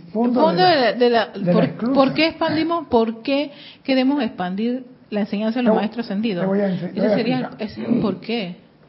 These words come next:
Speaker 1: Nosotros, en antes oí dos veces, por ahí tres veces, y que lograr la ascensión.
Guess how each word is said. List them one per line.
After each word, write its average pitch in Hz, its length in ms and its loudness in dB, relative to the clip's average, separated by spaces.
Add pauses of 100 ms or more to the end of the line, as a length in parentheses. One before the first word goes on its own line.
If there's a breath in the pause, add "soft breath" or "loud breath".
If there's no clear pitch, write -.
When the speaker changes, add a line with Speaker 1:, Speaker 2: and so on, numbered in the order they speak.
(240)
Speaker 1:
Nosotros, 214 840 0 (1400)
en 175 120 -2
antes 220 240 4
oí 220 160 4
dos 202 160 4
veces, 214 280 0
por 190 140 0
ahí 208 100 -2
tres 214 180 0
veces, 208 340 0
y 196 80 0
que 185 120 -2
lograr 180 340 0
la 180 120 -2
ascensión. 151 560 -4